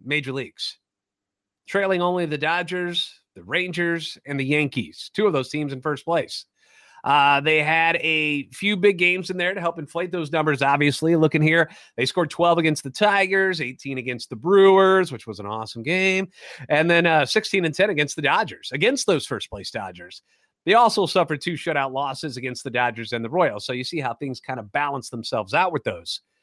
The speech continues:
But a hundred fifty runs, nothing to sneeze at. Uh, hits, two hundred thirty-three. That was eighteenth in the league.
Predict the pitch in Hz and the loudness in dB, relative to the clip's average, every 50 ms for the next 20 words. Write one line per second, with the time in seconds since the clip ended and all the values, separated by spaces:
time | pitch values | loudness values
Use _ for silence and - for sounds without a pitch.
0 | _ _ _ _ _ _ _ _ _ _ - 123 123 117 139 185 226 214 - - | _ _ _ _ _ _ _ _ _ _ -2 -2 0 0 0 -2 -2 -2 -2 -4
1 | 214 214 - 208 190 214 240 208 127 95 - - - - - _ 95 135 156 - | -4 -4 -6 -4 -2 0 0 -2 -4 -6 -10 -12 -12 -12 -16 _ -14 -12 -10 -8
2 | 196 196 175 - - 208 208 196 151 - 110 - - - _ _ _ - - - | -8 -8 -8 -6 -4 -4 -4 -2 -2 -2 -4 -4 -6 -12 _ _ _ -20 -20 -20
3 | - - - 127 139 135 135 127 151 208 233 233 - - - - - 208 214 208 | -6 -2 2 2 4 4 4 4 4 2 2 2 -2 -4 -4 -2 0 2 2 2
4 | 190 180 165 - 190 175 156 143 139 - 165 190 208 196 170 165 156 143 - 160 | 0 0 0 0 0 2 0 -2 -2 -2 -2 0 0 2 0 0 -2 -2 -4 -6
5 | 147 139 - - 170 165 151 165 156 151 135 127 143 160 175 185 202 196 | -6 -8 -8 -6 -6 -6 -4 -4 -4 -4 -4 -4 -2 -2 -2 -2 -2 -4